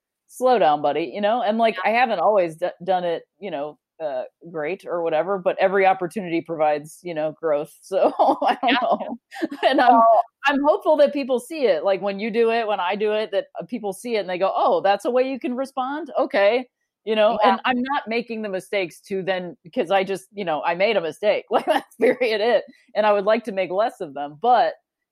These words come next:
Speaker 1: um, it does provide that opportunity, and I'm, like, grateful for that, to just go like,
Speaker 2: That's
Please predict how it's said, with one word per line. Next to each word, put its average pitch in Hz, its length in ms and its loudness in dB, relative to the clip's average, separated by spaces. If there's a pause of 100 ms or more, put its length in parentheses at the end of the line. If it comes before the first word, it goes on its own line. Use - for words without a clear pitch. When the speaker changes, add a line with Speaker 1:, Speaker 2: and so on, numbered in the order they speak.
(180)
Speaker 1:
um, 185 500 0
it 196 160 -4
does 214 300 0
provide 185 440 0
that 170 220 2
opportunity, 165 680 -6
and 156 100 -4
I'm, 156 120 -6
like, 156 200 -6
grateful 170 360 -8
for 143 180 -14
that, 160 340 -4
to 175 100 -10
just 170 240 -12
go 160 180 -4
like, 208 180 2
Speaker 2:
That's - 20 -6